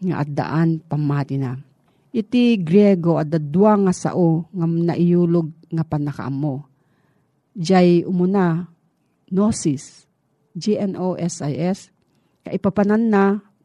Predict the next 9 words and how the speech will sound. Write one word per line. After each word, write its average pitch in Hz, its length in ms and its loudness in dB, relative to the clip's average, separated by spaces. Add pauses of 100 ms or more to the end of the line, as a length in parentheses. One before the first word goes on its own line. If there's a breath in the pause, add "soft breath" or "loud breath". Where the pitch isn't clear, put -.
panakaammo 180 720 0
laeng 196 480 2
iti 175 160 -6
panunot 170 560 0 (240)
wenno 156 640 -2
theoretical 190 880 -2
knowledge. 190 720 -2 (720)
Jay 240 480 2
maikadwa, 185 720 -2